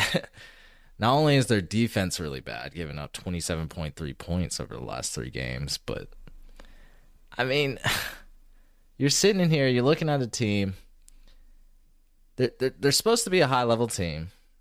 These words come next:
and then you look at their point differential. Everyone knows what that is, right? Gaps between points scored and points allowed. So a positive number indicates that you're scoring more than you allow and vice versa. The Vikings are negative one,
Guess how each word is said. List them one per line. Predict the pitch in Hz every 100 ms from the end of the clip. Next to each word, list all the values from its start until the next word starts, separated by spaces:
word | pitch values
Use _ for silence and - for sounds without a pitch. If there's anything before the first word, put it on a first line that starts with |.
| _
and | -
then | 135 143
you | 135
look | 120
at | 123 101
their | 92
point | - 113 87
differential. | 76 - 64 - - - - _ _ _ _ _ _ _ - _ _ -
Everyone | 135 131 123
knows | 117 107
what | 95
that | 98 90
is, | 85
right? | 90 85 85
Gaps | 101 107 - -
between | 92 - 98 90
points | 101 95
scored | - 92 92
and | 82
points | 85 82 -
allowed. | 78 76 78 76
So | - 90
a | 82
positive | - 120 117 107
number | 107 101 95
indicates | 92 90 82 92 85 - -
that | 82 76
you're | 82
scoring | - 98 95
more | 85 85 78
than | 73
you | 67
allow | 76 101 87 78
and | 76
vice | 67 64
versa. | - 90 - _ _ - - - - - - _ _ _ _ _ -
The |
Vikings | 196 139 254 277 247
are | 202
negative | 156 180 190 170 98
one, | 117 107